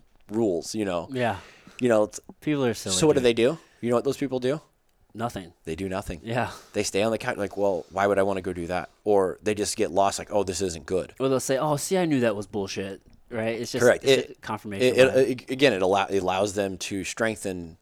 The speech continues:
Speaker 1: what they've been doing instead of that, that, that itch for change that made them reach, look out in the first place.
Speaker 2: Yeah.
Speaker 1: So it's like, man.
Speaker 2: It's hard to be a beginner. A lot of
Speaker 1: Like,
Speaker 2: people don't
Speaker 1: oh,
Speaker 2: like that shit.
Speaker 1: No, and th-, that's a bummer.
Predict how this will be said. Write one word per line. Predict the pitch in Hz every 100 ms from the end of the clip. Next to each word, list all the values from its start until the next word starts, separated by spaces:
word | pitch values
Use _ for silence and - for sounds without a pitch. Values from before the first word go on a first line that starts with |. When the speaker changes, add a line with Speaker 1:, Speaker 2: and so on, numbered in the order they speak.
| _ -
Speaker 1:
what | 92
they've | 85 80
been | 113 110
doing | 98 90 87
instead | 85 - 92
of | 82 80 - _ _ _ _ _
that, | - 95 - 95
that, | 95 87 -
that | 104 87
itch | - 110 -
for | 95
change | - - 113 101 90 -
that | 90 78 - 82 95
made | 104 98
them | 90
reach, | 98 92 -
look | 120 104
out | 90
in | 87
the | 80
first | 120 120 -
place. | 113 117
Speaker 2:
Yeah. | 104 101 98 92 - _ _ _ _ _ _
Speaker 1:
So | - 101
it's | 92
like, | 101 85 - - _ _ _ _
man. | 101 110 82 _ _ _ _ -
Speaker 2:
It's | -
hard | 160 185
to |
be | 156 139
a |
beginner. | 113 107 120 98 87
A | 110
lot | 131
of | 135
Speaker 1:
Like, | 117
Speaker 2:
people | 131
don't | 120
Speaker 1:
oh, | 139
Speaker 2:
like | -
that | 98
shit. | - 78 - _ _ _ -
Speaker 1:
No, | 120 131 90 -
and | 113
th-, | 120 104
that's | 120 110 - - -
a |
bummer. | 107 107 92 82